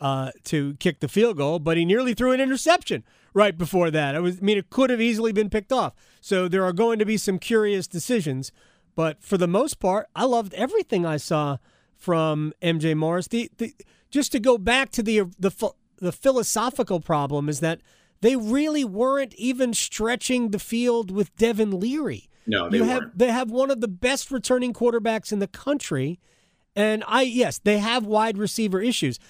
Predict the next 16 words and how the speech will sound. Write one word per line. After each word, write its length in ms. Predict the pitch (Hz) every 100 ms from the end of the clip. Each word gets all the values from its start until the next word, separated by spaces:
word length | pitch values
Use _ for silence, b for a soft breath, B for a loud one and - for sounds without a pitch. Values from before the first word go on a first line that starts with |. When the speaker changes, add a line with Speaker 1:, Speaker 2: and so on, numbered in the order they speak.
| b
Speaker 1:
By 140 | 165 180
the 100 | 180
way, 260 | 202 269 b b _
Terrell 320 | 202 196 190
Timmons, 600 | - 196 226 294 - - _ _ _ -
I'm 100 | 160
sorry, 140 | 165
Terrell 320 | - 165 165
Timmons 360 | 151 160 151 135
Junior 500 | 117 175 190 262 277 _ _ _ _ -
can 120 | 175
play 200 | - 196
for 160 | - 143
me. 420 | 156 269 269 - _ _ _
He 120 | - 202
made, 280 | 202 196